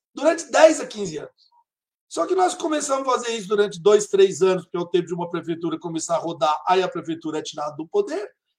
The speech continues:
Invariavelmente, tô nem falando da que eu participei aqui em São Paulo, tô falando invariavelmente, as prefeituras de esquerda duram quatro anos e são tiradas.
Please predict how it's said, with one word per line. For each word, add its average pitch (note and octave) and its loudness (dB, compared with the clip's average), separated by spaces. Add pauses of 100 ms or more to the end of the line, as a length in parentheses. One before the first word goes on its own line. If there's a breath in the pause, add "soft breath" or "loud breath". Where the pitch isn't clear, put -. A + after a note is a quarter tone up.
(440)
Invariavelmente, A#3+ 2
tô G3 -2
nem C#4+ -10
falando A3 -2
da G3 0
que G3 0
eu G3 2
participei E3+ -6
aqui E3 -10
em D3+ -12
São D#3 -14
Paulo, G#3 4
tô E3+ -10
falando F#3+ -2
invariavelmente, A3+ 0 (440)
as E3+ 0
prefeituras F#3 4
de D#3 -8
esquerda F#3 2
duram F#3 4
quatro E3 -2
anos F3 -2
e F#3+ -4
são F#3 -8
tiradas. F3 -2